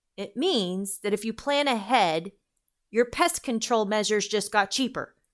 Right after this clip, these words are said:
okay? <laughs> If you don't, they're more expensive. So it's important for you to be thinking about this now. And I have been telling people this. Look, if you're gonna be looking for a tax attorney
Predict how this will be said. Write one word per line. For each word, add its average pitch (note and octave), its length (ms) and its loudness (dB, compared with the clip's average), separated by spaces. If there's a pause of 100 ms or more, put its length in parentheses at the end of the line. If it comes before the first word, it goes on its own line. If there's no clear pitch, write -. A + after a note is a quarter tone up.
(340)
okay? A#3+ 460 4
<laughs> - 340 -2 (480)
If - 260 2
you B3+ 220 2
don't, C4+ 640 8 (420)
they're G4+ 160 8
more C#4+ 260 10
expensive. F4 760 4 (340)
So B3+ 540 8
it's B3+ 160 -6
important C4 520 -4
for B3+ 100 -8
you A#3+ 160 0
to A3+ 60 -2
be A#3 120 -2
thinking A3+ 340 -2
about G3 220 0
this F#3 160 -6
now. F3 260 0
And A3 80 -2
I C4+ 100 4
have E4+ 160 2
been G#3+ 140 -2
telling G#3 280 -2
people F3 300 -6
this. C3+ 300 -6
Look, F#3+ 340 0 (600)
if G3 100 -4
you're A4 140 8
gonna A#4 140 2
be C#4+ 120 4
looking F#3+ 380 0
for F3 180 -4
a C3 80 -6
tax G3+ 460 0
attorney B3 580 -4